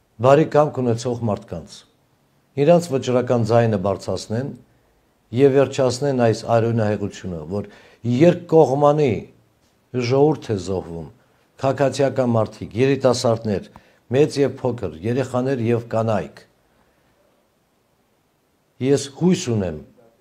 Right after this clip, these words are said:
ինչպես նաև իննսունական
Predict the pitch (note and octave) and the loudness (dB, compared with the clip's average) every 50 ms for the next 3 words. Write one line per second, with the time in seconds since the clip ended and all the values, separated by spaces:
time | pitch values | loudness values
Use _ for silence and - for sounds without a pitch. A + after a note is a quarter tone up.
0 | _ _ _ _ _ _ _ B2+ C3+ A#2+ - - D#3+ D#3+ D3 - - C3+ B2+ A#2+ | _ _ _ _ _ _ _ -6 -6 -4 -4 0 4 4 4 4 2 0 2 4
1 | A#2+ A#2 A2+ G#2+ F#2+ F2+ - - - _ _ _ _ _ _ _ _ _ _ _ | 4 4 4 2 0 -2 -4 -10 -18 _ _ _ _ _ _ _ _ _ _ _
2 | _ _ _ _ _ _ B2 C3+ C#3 C#3 C3 A#2+ - C3+ C3+ B2+ - C3+ C3 A#2+ | _ _ _ _ _ _ -4 0 2 2 2 2 0 0 0 0 2 2 0 2